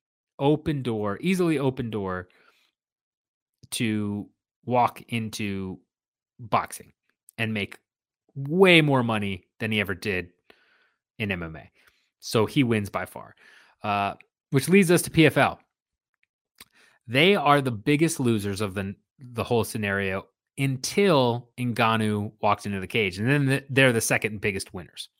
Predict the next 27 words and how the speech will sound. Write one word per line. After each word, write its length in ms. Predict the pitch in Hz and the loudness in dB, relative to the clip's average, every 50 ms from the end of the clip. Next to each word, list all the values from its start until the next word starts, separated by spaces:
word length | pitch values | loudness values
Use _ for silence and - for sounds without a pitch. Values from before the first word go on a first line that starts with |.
| _ _ _ _ _ _ _ _ _ _ _ _ _ _ - - _ | _ _ _ _ _ _ _ _ _ _ _ _ _ _ -20 -8 _
Because 540 | 127 127 - 131 120 113 110 104 98 - - _ _ _ _ _ _ _ _ _ _ _ _ _ | -4 0 2 2 2 2 2 0 -4 -10 -16 _ _ _ _ _ _ _ _ _ _ _ _ _
once 360 | - 127 147 202 233 214 - | -8 0 2 2 2 4 2
Ngannou 380 | 233 196 196 190 190 165 147 - | 0 4 4 4 6 4 2 2
steps 360 | - - 202 190 180 - - | 2 2 4 4 4 2 -2
into 120 | 156 151 | -4 -4
the 60 | 139 | -4
smart 320 | 127 - - 147 139 123 - | -4 0 0 2 2 2 0
cage, 400 | - 107 98 92 90 87 - - _ _ _ | -2 -2 -2 -2 -4 -6 -10 -14 _ _ _
right, 280 | - 117 120 123 117 - - _ | -2 0 0 0 0 -2 -6 _
you 200 | 139 131 135 131 | -4 -4 -2 0
now 240 | 131 143 151 160 | 2 2 4 4
have 400 | 151 143 156 147 139 127 120 117 - | 4 6 6 4 4 2 0 -8 -12
someone 400 | - - 156 139 135 131 127 120 | -6 -4 -4 -2 -2 -2 -2 -2
who 140 | 95 120 120 | -2 -4 -4
should 220 | - - - 196 | 0 2 2 4
have 200 | 170 170 170 160 | 6 6 4 4
more 140 | 156 151 147 | 4 0 -2
crossover 520 | - - 151 139 135 - 147 131 131 131 131 | 0 2 2 2 2 2 0 -2 -2 -4 -4
potential 480 | - - - 131 127 - - 127 120 | -6 -8 -6 -6 -6 -6 -4 -6 -6
and 180 | 107 - 110 95 | -4 -6 -8 -8
who's 220 | 117 120 120 104 | -6 -8 -8 -8
the 80 | - 110 | -10 -8
guy 240 | 101 123 120 117 110 | -4 -2 -2 0 -2
who, 180 | 110 117 104 | -4 -6 -8
like, 200 | 101 90 82 - _ _ _ _ _ _ _ _ _ _ _ _ | -8 -10 -12 -12 _ _ _ _ _ _ _ _ _ _ _ _
pretty 300 | - - 254 247 240 226 | -2 0 2 2 2 2
much 560 | 202 196 185 185 175 - - - - - - | 2 2 2 0 0 -4 -8 -12 -12 -14 -16